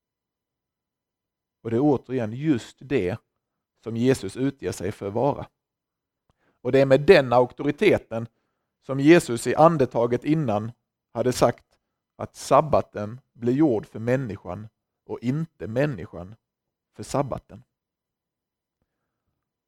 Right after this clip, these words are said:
Och nu kommer vi in på temat för idag, nämligen friheten i Kristus. Och budet om sabbaten, det får idag stå som någon form av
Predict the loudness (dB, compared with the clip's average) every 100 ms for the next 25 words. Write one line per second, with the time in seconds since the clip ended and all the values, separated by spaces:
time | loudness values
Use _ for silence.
0 | _ -10 -4 -4 _ -4 0 0 0 -8
1 | -14 -8 -8 -8 -8 -10 _ _ _ _
2 | _ -4 -2 -4 _ _ _ _ _ _
3 | _ _ _ _ -20 -6 -4 -2 -2 -4
4 | -8 -6 -2 -2 -2 -6 _ -14 -14 -18
5 | _ -16 _ -12 -12 -14 -20 _ _ _
6 | _ _ _ _ _ _ _ _ -6 4
7 | 4 4 4 2 2 -6 -2 2 4 4
8 | -2 -4 -8 -12 _ _ _ _ _ _
9 | 2 4 2 4 4 4 2 0 2 2
10 | 0 -2 -4 -4 -4 2 0